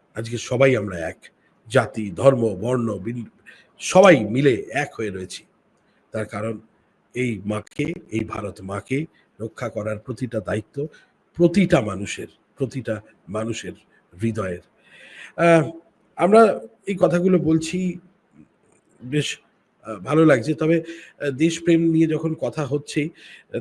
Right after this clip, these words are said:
তার আগে আজকে যেহেতু এই রবীন্দ্রনাথের, আহ, জন্ম তারিখ,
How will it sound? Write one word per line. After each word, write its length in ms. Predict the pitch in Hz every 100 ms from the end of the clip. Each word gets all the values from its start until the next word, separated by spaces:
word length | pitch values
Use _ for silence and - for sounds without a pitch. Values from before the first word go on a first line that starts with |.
| -
তার 180 | 147 156
আগে 460 | - 139 160 165 151
আজকে 300 | 127 131 147
যেহেতু 560 | 139 147 143 - 156 143 - _ _ _
এই 400 | 143 139 131 98 - 104
রবীন্দ্রনাথের, 720 | 123 131 131 139 139 147 147
আহ, 1080 | 117 - _ _ _ _ - 60 60 53 - _ _ _ _ _ 123
জন্ম 400 | 113 147 170 180
তারিখ, 400 | 175 120 131 117